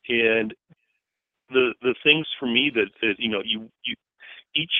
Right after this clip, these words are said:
show, or if it's not a show, like, it might be a video game or whatever, they each have their own kind of feel to them. You know, it's like, uh, Lord of the Rings and Game of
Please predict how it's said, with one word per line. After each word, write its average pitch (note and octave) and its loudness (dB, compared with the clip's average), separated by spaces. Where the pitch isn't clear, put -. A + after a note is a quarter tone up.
show, A#2 2
or G#2 -2
if A2+ -4
it's - -16
not G2 2
a F#2 4
show, F#2 2
like, F2+ 0
it F2 -4
might E2+ -6
be F2+ -6
a E2 -6
video F2+ -4
game F2+ -2
or F2+ -2
whatever, F2 -2
they - 0
each D#3+ 2
have D3+ 6
their A2+ 2
own C3+ 2
kind B2+ 0
of G2+ 0
feel C#3 2
to - -12
them. D2+ -18
You G#2+ -6
know, G2+ 0
it's - -4
like, G#2+ 6
uh, G2 -2
Lord B2 6
of - -4
the C3 8
Rings A2+ 4
and F#2 -4
Game G#2+ 2
of A2 0